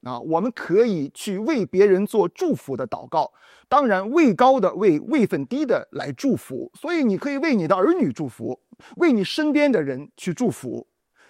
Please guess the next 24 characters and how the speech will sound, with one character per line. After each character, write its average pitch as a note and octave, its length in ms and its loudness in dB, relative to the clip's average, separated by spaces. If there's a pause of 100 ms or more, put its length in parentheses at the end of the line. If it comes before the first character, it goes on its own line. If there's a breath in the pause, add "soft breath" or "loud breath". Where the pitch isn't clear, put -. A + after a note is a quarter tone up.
(120)
第 A3 460 2
七， C4+ 420 4 (380)
宣 B3+ 580 2
告。 B3+ 300 2 (340)
宣 E4 380 0
告 G#3 260 4
也 C3+ 180 -2
是 D#4+ 180 -6
一 A#3+ 120 2
种 C3 200 -6
祷 - 200 -10
告， - 340 -6
但 C#4+ 240 2
是 D3+ 240 -8
弟 A3+ 160 -4
兄 F#3 160 -4
姊 C#3 160 -6
妹， C#3+ 220 -6
你 C#3+ 100 -8
一 A#3 220 -8
定 A#3 160 -4
要 C#3+ 160 -2
知 D#3+ 180 -10
道， C#3 180 -4